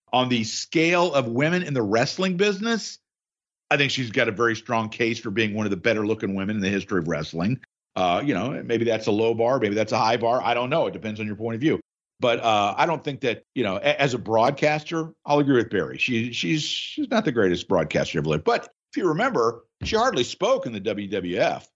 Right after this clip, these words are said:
You know, that was part of the character, was that she was this silent woman, almost a tad on the mousy side. Uh, that was her character.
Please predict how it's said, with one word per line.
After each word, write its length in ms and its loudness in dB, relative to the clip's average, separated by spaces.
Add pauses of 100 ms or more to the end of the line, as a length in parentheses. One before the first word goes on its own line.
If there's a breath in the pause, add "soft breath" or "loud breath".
You 140 -2
know, 300 -2 (320 loud breath)
that 140 2
was 100 -2
part 260 2
of 60 2
the 60 0
character, 460 2
was 180 -2
that 120 -2
she 140 -2
was 180 -2
this 260 -4 (220)
silent 560 2
woman, 440 2 (240)
almost 380 2
a 40 0
tad 300 0
on 80 2
the 60 -2
mousy 480 0
side. 580 2 (320 soft breath)
Uh, 200 0
that 160 0
was 120 -2
her 100 0
character. 600 0